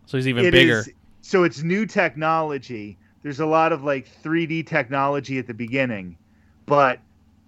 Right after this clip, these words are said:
Speaker 2: spoiler alert, at the end you come really close to Kong, and it is awesome.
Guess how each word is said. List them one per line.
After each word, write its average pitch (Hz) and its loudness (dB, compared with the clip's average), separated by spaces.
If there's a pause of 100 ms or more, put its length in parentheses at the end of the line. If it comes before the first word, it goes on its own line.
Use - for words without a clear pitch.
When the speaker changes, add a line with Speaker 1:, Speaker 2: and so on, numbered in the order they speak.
(440)
Speaker 2:
spoiler 202 6
alert, 147 -4
at 143 -16
the 160 -6
end 165 -2
you 147 -8
come 147 -6
really 143 -4
close 151 -4
to 143 -10
Kong, 127 -4 (140)
and 139 -2 (720)
it 226 0
is 135 -2 (1000)
awesome. 156 2